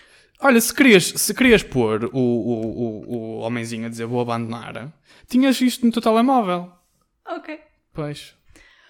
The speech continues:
Speaker 2: Mas, a-, assim, o próximo gravas sozinho?
Speaker 1: Não gravo, Ana.
Speaker 2: Eu ajudo-te a montar o esquema e tudo.
Speaker 1: Não faço nada disso. Não vou gravar sozinho porque não tem piada nenhuma. Já se sabe.
Speaker 2: Ah!
Speaker 1: Mas
Speaker 2: Então
Speaker 1: isso
Speaker 2: eu existo aqui porquê?
Speaker 1: Hum,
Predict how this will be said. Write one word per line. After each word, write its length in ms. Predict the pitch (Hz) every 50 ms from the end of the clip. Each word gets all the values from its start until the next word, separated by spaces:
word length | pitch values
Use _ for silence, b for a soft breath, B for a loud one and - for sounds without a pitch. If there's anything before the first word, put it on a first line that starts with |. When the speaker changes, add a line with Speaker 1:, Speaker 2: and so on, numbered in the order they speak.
| b b
Speaker 2:
Mas, 260 | b 294 302 294 - - - - -
a-, 200 | - 285 302 -
assim, 380 | 294 285 - 320 339 440 480 494 -
o 80 | - 269
próximo 360 | - 302 285 285 302 302 285
gravas 300 | 277 277 262 254 277 269
sozinho? 340 | - 277 269 269 311 427 466 - _ _ _ _ _ _ _ _ _ _ _ - -
Speaker 1:
Não 300 | - 156 170 190 214 214
gravo, 360 | 185 180 190 196 175 139 117
Ana. 120 | - - 330
Speaker 2:
Eu 100 | 392 466
ajudo-te 380 | 466 403 311 403 427 427 - -
a 40 | 294
montar 260 | 302 320 302 349 349
o 40 | 339
esquema 380 | - - - 254 302 330 320
e 60 | 302
tudo. 340 | 285 - 226 214 196 170 - -
Speaker 1:
Não 460 | 127 123 123 127 131 135 139 131 - - _ _
faço 440 | _ - - 123 120 117 - - -
nada 180 | 113 101 90 78 -
disso. 320 | - - - - - - _ -
Não 160 | 120 123 127
vou 100 | 147 180
gravar 240 | 185 185 175 160 143
sozinho 320 | - 131 120 120 120 127
porque 120 | 139 147 151
não 60 | 151
tem 120 | 156 165 170
piada 240 | 165 170 165 175 175
nenhuma. 320 | 185 190 165 - - - _ - -
Já 140 | - - 131
se 120 | - -
sabe. 160 | - 165 - - _ -
Speaker 2:
Ah! 920 | 349 403 466 508 508 494 415 359 302 262 233 190 190 175 170 165 190 - _ _ _ _ _ _ _ _ _ _ -
Speaker 1:
Mas 80 | 277
Speaker 2:
Então 140 | 277 381 381
Speaker 1:
isso 80 | 392 392
Speaker 2:
eu 140 | 392 392 392
existo 320 | 381 359 370 359 - 381
aqui 160 | 349 - 339 320
porquê? 440 | 330 339 294 - - 285 233 311 415 427 - _ _ _ _ _ _ _ _ _ _ _ _ _ _ _ _ _ _ _ _ _ _ -
Speaker 1:
Hum, 340 | 156 143 139 131 123 120